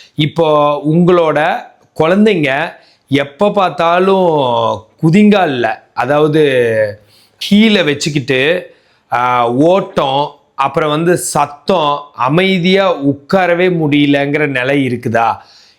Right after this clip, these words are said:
இது வந்து ஹைப்பர் ஆக்டிவிட்டின்னு சொல்லலாங்க. இது வந்து ஒரு பல குடும்பங்கள்ல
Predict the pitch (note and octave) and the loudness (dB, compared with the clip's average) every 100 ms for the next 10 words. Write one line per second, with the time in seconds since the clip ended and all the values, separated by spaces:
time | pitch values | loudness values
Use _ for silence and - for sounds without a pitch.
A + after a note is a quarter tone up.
0 | - C#3 E3 F3+ E3 D3 F#3 A3 C#3 C#3 | -6 0 2 2 0 0 0 0 -2 -4
1 | D3+ D#3+ D3 B2+ B2+ A#2 B2 B2+ A#2+ A#2 | -2 -2 -2 -4 -8 -4 -4 -4 -4 -2
2 | G#2+ G#2+ G#2 G2+ G2+ - - _ _ D3+ | 0 -2 -4 -4 -6 -6 -20 _ _ 0
3 | F3 F3 E3 F#3+ A3 - - C#3 C3 - | 2 2 2 2 2 -2 -2 0 0 -2
4 | B2+ C#3+ F#3 F#3 F3+ G3 G3+ F#3+ F3 E3 | -2 0 -2 0 0 2 2 2 4 2
5 | F3+ | 0